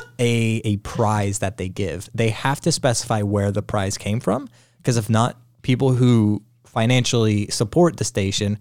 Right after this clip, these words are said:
Speaker 2: will call in and they're like, "You're doing what with my money?" Which, uh, in a, in a sense, fair to them. But also, like, do you do that to your church too?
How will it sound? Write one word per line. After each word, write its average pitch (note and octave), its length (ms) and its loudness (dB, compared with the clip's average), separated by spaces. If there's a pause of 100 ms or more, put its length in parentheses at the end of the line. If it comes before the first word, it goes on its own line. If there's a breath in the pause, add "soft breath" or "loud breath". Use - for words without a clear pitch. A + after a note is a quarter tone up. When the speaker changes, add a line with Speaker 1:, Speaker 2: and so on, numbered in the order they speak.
(300 soft breath)
Speaker 2:
will A2 140 2
call A2+ 400 2
in A2+ 320 2
and G#2 160 2
they're G2+ 140 2
like, F#2 320 -4 (260 soft breath)
"You're B2 100 4
doing A#2 400 4
what G2 240 0
with D#3 140 0
my E3+ 140 2
money?" F#3+ 360 2 (260 loud breath)
Which, F#3+ 420 2 (260 soft breath)
uh, - 180 -4 (540)
in E3 160 4
a, D#3+ 180 4
in D#3 120 2
a D3+ 80 2
sense, D3+ 500 2
fair D3+ 400 2
to A#2+ 160 0
them. G#2 440 0 (1600)
But B2+ 240 0
also, C#3+ 480 2
like, G2+ 320 0 (1120)
do - 80 -2
you A2 80 2
do A#2 120 4
that A2+ 160 4
to A2 100 2
your F#2+ 80 0
church C#3+ 280 -4
too? D#3 220 0